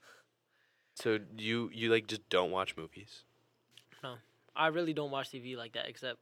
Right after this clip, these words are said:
Speaker 2: for football, where I'll just, like, playing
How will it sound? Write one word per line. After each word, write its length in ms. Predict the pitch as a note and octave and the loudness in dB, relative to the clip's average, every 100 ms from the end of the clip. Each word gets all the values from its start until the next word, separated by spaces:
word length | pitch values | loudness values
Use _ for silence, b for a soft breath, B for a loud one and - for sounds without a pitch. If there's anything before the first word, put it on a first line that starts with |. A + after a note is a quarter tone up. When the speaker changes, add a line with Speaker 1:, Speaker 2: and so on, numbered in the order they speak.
| - | -14
Speaker 2:
for 160 | B2+ | -16
football, 460 | - B2 B2 B2+ B2 b b b b _ - | -12 -10 -6 -8 -8 b b b b _ -10
where 100 | G#2+ | -6
I'll 160 | A2 | -6
just, 220 | A#2 A#2 | -8 -14
like, 160 | A2+ A2 - - - | -16 -16 -20 -20 -20
playing 200 | - A2+ | -20 -20